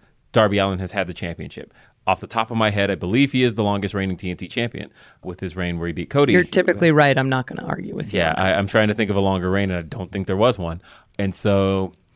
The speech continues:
Speaker 1: knowing that Darby knows what it takes to win the T N T championship and hold on to the T N T championship,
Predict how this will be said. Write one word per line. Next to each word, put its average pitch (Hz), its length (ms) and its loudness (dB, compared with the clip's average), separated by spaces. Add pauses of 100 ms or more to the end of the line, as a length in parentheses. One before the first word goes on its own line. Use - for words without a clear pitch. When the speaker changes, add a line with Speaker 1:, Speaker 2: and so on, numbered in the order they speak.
(640)
Speaker 1:
knowing 123 520 6
that 107 360 2
Darby 107 340 4
knows 101 300 0
what 95 140 -2
it 92 80 -10
takes 95 280 -6
to 95 80 -10
win 104 260 0
the 127 80 4
T 131 160 0
N 123 60 2
T 123 120 -2
championship 120 540 -4
and 95 120 -8
hold 98 260 -4
on 113 220 -2
to 104 100 -14
the 98 80 -10
T 101 160 -10
N 92 60 -10
T 95 100 -14
championship, 85 580 -12